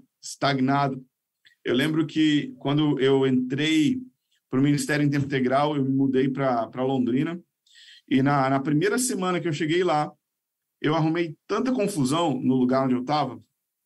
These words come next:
Era uma confusão relacionada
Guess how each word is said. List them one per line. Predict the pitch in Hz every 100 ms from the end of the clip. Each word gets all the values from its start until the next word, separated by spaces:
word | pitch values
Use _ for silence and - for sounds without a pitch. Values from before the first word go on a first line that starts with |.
| _ _ _ _ _ _ _ _
Era | 123 151
uma | 151 151 147 139
confusão | 156 151 147 147 156
relacionada | 156 151 147 143 143 151 156